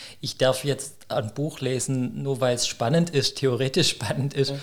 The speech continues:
Speaker 1: ohne dass ich das jetzt lesen muss oder was damit machen
Speaker 2: Schön.
Speaker 1: muss. Oder, <laughs> das geht schon.
Speaker 2: Gut. Fernweh oder Heimweh?
Speaker 1: <laughs> Schwierige Fragen. Weder noch, kann, kann man das auch sagen?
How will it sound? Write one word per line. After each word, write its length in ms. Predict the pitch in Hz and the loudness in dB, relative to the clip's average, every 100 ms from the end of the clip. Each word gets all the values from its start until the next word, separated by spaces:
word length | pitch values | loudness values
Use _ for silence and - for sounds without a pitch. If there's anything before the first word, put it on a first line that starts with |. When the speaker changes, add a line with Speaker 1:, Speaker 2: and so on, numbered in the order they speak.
| - - | -10 -4
Speaker 1:
ohne 280 | 147 165 139 | 4 4 4
dass 220 | 127 117 120 | 2 -2 -4
ich 100 | - | -6
das 200 | 123 120 | -6 -6
jetzt 180 | - | -6
lesen 300 | 127 117 117 | -2 -2 0
muss 340 | 117 139 - - | 0 2 0 -2
oder 280 | 117 120 110 | -6 -8 -8
was 180 | 117 - | -8 -10
damit 240 | 113 - | -10 -4
machen 200 | 120 131 | 0 2
Speaker 2:
Schön. 80 | 139 | 0
Speaker 1:
muss. 180 | 123 131 | 0 -4
Oder, 260 | 123 127 - 143 | -4 -4 -6 -10
<laughs> 140 | - | -10
das 160 | - - | -8 -4
geht 200 | 135 - | -2 0
schon. 200 | 127 120 - - - - | -2 -2 -6 -16 -20 -4
Speaker 2:
Gut. 220 | - 214 - - - - - - | 2 2 0 -4 -4 -6 -10 -14
Fernweh 800 | - - 160 262 277 233 226 196 - 180 | -6 0 2 2 2 2 2 0 -4 -4
oder 360 | 170 160 - | 0 0 0
Heimweh? 500 | 98 98 92 90 87 85 - - - - - - - - | -4 -4 -6 -10 -12 -14 -18 -20 -20 -20 -20 -20 -20 -10
Speaker 1:
<laughs> 80 | - 120 117 113 143 - - - - - - | -2 0 0 2 4 4 6 6 6 4 2
Schwierige 540 | - 220 220 208 135 - | 4 8 8 8 2 -2
Fragen. 640 | - - - - 226 185 - - - - - - - - - - - - - 135 | -6 -4 -2 -2 -2 -8 -10 -12 -10 -12 -14 -18 -20 -20 -20 -20 -16 -14 -14 -6
Weder 320 | 131 139 139 | 2 4 6
noch, 500 | 120 139 262 - - | 6 6 6 2 0
kann, 260 | - 185 165 | 4 4 6
kann 140 | 170 | 4
man 80 | 156 | 4
das 100 | 151 | 8
auch 220 | 175 220 | 8 8
sagen? 440 | - 175 175 214 | 8 6 8 6